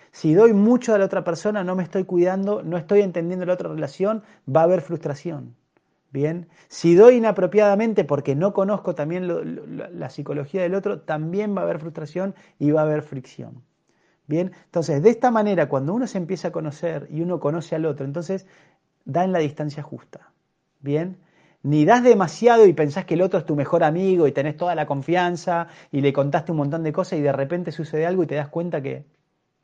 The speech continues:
que no, que esa confianza no era real. Entonces vos quedás lastimado, quedás herido porque decís, "Pucha, di todo esto y al final me traicionaron",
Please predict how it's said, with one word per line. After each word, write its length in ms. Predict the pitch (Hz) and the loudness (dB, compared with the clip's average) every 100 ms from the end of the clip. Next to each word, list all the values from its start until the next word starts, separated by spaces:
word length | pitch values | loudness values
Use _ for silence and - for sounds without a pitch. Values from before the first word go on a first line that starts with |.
| _ | _
que 120 | 131 | -6
no, 160 | 156 143 | -4 -6
que 60 | |
esa 160 | 143 135 | -6 -6
confianza 460 | 143 135 160 156 | -6 -6 -8 -8
no 100 | 139 | -8
era 140 | 143 139 | -6 -6
real. 420 | 139 151 139 143 _ _ _ _ | -6 -8 -10 -16 _ _ _ _
Entonces 440 | 143 127 156 170 151 | -12 -6 -4 0 2
vos 160 | 156 | 0
quedás 280 | 156 147 143 | 0 -2 -2
lastimado, 600 | 143 - 131 156 151 123 | -4 -6 -8 -6 -4 -6
quedás 280 | 131 143 - | -6 -12 -8
herido 260 | 139 180 156 | -4 -2 -2
porque 160 | 143 | -6
decís, 160 | 135 143 | -8 -14
"Pucha, 540 | - 180 151 - 120 - _ _ _ - | -8 -8 -8 -12 -18 -20 _ _ _ -4
di 140 | 170 | 0
todo 300 | 156 175 175 | 4 6 6
esto 220 | 202 - | 2 0
y 80 | 160 | 0
al 120 | 143 | 0
final 480 | 139 147 180 214 277 | 0 -2 0 -2 -2
me 140 | 156 139 | -6 -4
traicionaron", 800 | 135 135 - 147 190 135 - | -2 -2 -2 -4 -4 -8 -14